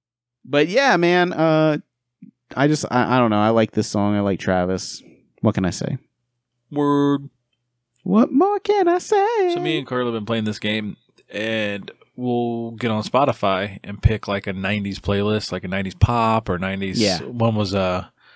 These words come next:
Speaker 2: it was nineties, like, uh, smash hits.
Speaker 1: Yeah.
Speaker 2: And then we'll go, you know,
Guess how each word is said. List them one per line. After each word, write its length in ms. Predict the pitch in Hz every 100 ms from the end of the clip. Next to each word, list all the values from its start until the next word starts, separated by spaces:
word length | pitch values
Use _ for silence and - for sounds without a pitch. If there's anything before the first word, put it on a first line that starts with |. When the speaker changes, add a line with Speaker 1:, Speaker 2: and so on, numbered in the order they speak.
| _ _ _ _ -
Speaker 2:
it 60 | 110
was 160 | 95
nineties, 580 | 101 104 104 101 101 92
like, 260 | 98 95 98
uh, 440 | 92 85 80 80 87 92 _ _ _ _ _ - - -
smash 400 | - 120 104 -
hits. 460 | 117 - - - - _ _ -
Speaker 1:
Yeah. 260 | 139 117 90 - _ -
Speaker 2:
And 200 | 117 113
then 320 | 110 107 107 _ _ _
we'll 140 | 110 107
go, 400 | 110 104 104 104 _ _ _ _ _ _ _ _ _ _ _ _ _ _ _ _
you 100 | 123
know, 140 | 98